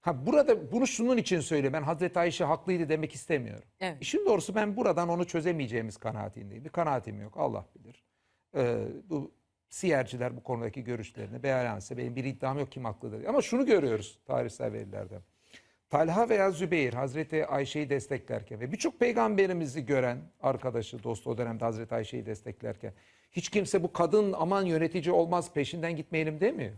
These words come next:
Speaker 2: Evet.
Speaker 1: Yani argüman bu değil. Argüman haklı olduğu argüman. Karşı çıkanların argümanı Hazreti Ali'nin yanında. Bak Hazreti Ali'nin de Hazreti Ayşe'ye karşı argümanı Hazreti Ayşe'nin haksız olduğu. Sen kadınsın ne işin var bana muhalefette demiyor yöneticilikte.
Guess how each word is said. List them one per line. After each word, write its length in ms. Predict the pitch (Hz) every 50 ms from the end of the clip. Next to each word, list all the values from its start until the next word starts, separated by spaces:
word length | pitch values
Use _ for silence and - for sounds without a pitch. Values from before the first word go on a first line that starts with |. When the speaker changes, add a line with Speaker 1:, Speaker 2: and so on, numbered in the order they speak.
| - -
Speaker 2:
Evet. 260 | 170 175 156 147 143 _ _ _ _ _ _ _ _ _ _ _ _ _ _ _ _ _ _ _ _ _ -
Speaker 1:
Yani 220 | 143 147 147 147 - -
argüman 580 | 147 147 160 165 139 190 185 208 233 254 233 196
bu 140 | 165 127
değil. 180 | 101 104 101 98 - _ _ -
Argüman 400 | 135 139 139 127 170 208 240 214
haklı 300 | 180 196 190 190 220 214
olduğu 220 | 190 170 135 -
argüman. 340 | 139 127 117 120 123 113 -
Karşı 240 | - 147 165 175 -
çıkanların 500 | - - - 294 269 269 269 240 233 208
argümanı 420 | 190 170 160 139 147 131 127 123
Hazreti 320 | 131 139 123 156 151 175
Ali'nin 260 | 165 165 175 180 190 214
yanında. 460 | 220 208 175 156 139 120 113 - -
Bak 100 | 117 -
Hazreti 360 | - 143 135 139 160 - 185
Ali'nin 220 | 185 214 254 285
de 40 | 302
Hazreti 380 | 269 247 202 214 208 202 202 196
Ayşe'ye 400 | 180 180 156 - 180 165 151 139
karşı 320 | 147 151 147 147 - 160
argümanı 520 | 151 147 143 135 160 151 151 180 240 277 240 - _ _ _ _ _ _ _ _ _ _ _ _ _ _ _ _ _ _
Hazreti 380 | - 147 143 131 180 175 -
Ayşe'nin 340 | 175 185 185 - 202 220 240
haksız 360 | 233 220 220 - - 190 143
olduğu. 220 | 165 147 135 120 123
Sen 220 | - 160 160 151
kadınsın 420 | - 160 170 190 220 208 - 175 165
ne 80 | 170
işin 200 | 185 170 - 185
var 160 | 170 156 139
bana 140 | 139 147 147
muhalefette 600 | 147 143 147 147 143 151 151 143 - - 160 143
demiyor 380 | 151 165 185 196 156 120 104 101 104 -
yöneticilikte. 760 | - 113 113 110 104 - - 90 - - 92 92 - _ -